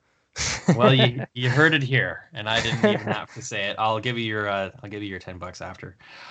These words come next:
Speaker 2: All right,
Speaker 1: <laughs>
Speaker 2: thanks very much for coming on, uh, Pat Quinn, everybody. I hope you enjoyed this episode. If you did, um, tweet it, share it, tell it to all your friends. Give me, uh,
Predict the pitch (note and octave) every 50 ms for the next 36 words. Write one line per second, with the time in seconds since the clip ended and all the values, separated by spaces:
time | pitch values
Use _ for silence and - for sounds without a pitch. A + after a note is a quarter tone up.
0 | - - C3 D3 F3 F3+ F#3+ F#3 F3+ C3+ - A3 G3 G3 F#3+ F#3+ - F#3+ G3 G3
1 | F#3+ F#3 F#3 G3 G3 - - F3 E3 C3+ - F#3+ F3+ F3+ F3+ F3 F3 F3+ F3+ F#3
2 | F#3 - - - C3+ C#3 C#3 C3+ C#3 C3+ C3+ C3 C3 - D#3+ D#3+ D#3+ D#3+ - E3
3 | E3 D#3+ D#3+ D3 D#3 D3 D3+ C#3+ D#3 D#3 D#3+ D#3+ D3 C#3+ D3+ D3+ C#3 D#3 D3+ D3
4 | C3 C3+ D3+ D3+ C#3+ C#3 D3+ C3 D#3 D#3 D3+ D3 C3+ C3+ D#3 D3+ D3+ D3 C3 C3+
5 | C3 C3 B2+ A#2+ A2 D#3 D#3+ D#3 D#3 D3 D3 C#3+ C3+ B2+ A2 A2 A2+ A#2 A#2 A#2
6 | A#2+ A#2+ A#2+ A#2 A#2 - _ _ _ _ _ - C#3 F#3+ B3+ B3 - - - -
7 | - - - C#3 E3 E3+ C#3+ F#2+ - _ _ _ _ - G#2+ G#2+ A#2 - - A#2+
8 | A2 A#2 A2+ A2+ A2 A2+ A2+ A2+ A#2 A#2+ A#2+ A#2+ A#2 - - _ - - - -
9 | - _ _ _ _ - E3+ F3+ F#3 F3+ F3 D#3+ D#3 D3+ D3 C3+ C3 B2+ B2 A#2
10 | A2 G#2